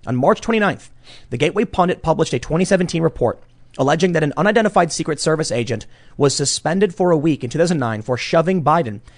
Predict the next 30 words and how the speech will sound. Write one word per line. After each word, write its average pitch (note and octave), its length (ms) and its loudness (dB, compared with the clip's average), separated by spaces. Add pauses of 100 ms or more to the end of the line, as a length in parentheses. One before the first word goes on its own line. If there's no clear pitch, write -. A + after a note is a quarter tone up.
(120)
after D3 260 -2
he D3 80 0
cupped - 360 -2
his D3 140 -2
girlfriend's C#3+ 440 0
breasts C3 560 -2 (240)
while - 140 2
the C3 60 -2
couple D3 300 0
was D3 140 2
taking C3 260 -4
a B2 40 -6
photo G3+ 280 4
with C3 120 0
him. F#2 200 -8 (480)
The - 60 -12
situation C#3+ 340 0
got C3+ 160 2
so C3 140 0
heated, C#3+ 320 0
we C3 100 -4
read A#2 160 -2
this A#2 120 -8
already, C3 240 0
they, A2 180 -6
he, A#2+ 200 -10
he A2+ 120 -6
almost, G2+ 320 -8
uh, G2 140 -8 (100)
uh, A2+ 100 -14